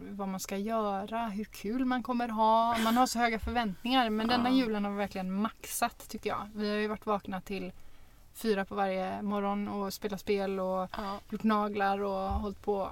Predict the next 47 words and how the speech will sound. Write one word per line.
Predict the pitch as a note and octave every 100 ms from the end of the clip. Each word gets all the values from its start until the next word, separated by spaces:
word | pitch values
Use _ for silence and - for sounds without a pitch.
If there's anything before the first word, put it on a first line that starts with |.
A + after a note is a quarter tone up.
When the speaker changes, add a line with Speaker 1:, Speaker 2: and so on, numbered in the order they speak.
| - -
Speaker 1:
med | G#3+ G#3+ G3+ G3
och | G#3 G#3 G3+ G3+
liksom | G#3 - G3 G3
druckit | G#3 F#3+ G3
öl | G3 G3
och | G3+
haft | F#3+ - - -
jättetrevligt. | - G#3+ G#3 - - G3+ G3 B3+ - - -
Speaker 2:
Ja. | F#3+ F3+ - - -
Speaker 1:
Och | -
Speaker 2:
Alltså, | G#3 A3
Speaker 1:
det |
Speaker 2:
jag, | G3+ G3 - - - - -
det, | F3+ G3 F#3 F#3 F3 F3 E3+
men | A3 A3
jag | A3 A3+
tror | C4+
att |
mycket | B3 B3 - - C4 C4+ B3+
i | A#3
det | G3 - -
ligger | G3 F3+ F3 F3+
i | E3+
hur | E3+ E3 D#3+
nöjda | F#3 F3+ E3+
ni | E3+ D3+
var | D#3 D3+
med | D#3
era | D3+
presenter. | D#3 - - - - - - - - - - - - - - - - - -
Tror | A3
du |
inte | A#3
det? | F#3 E3+ -
Alltså, | G#3+ G#3
jag | G3+ F#3+
märkte | A3+ G3+ F#3+
på | F#3+
det | F3 D#3
er | F3+ E3
när | E3 E3+
ni | D#3
kom | - G3+ G#3 D#3 - - -
i, | E3+ D#3+ - -
liksom, | D#3 D#3 D3 D3
den | D#3+ E3
tjugotredje. | C4 D3+ E3+ D#3 F3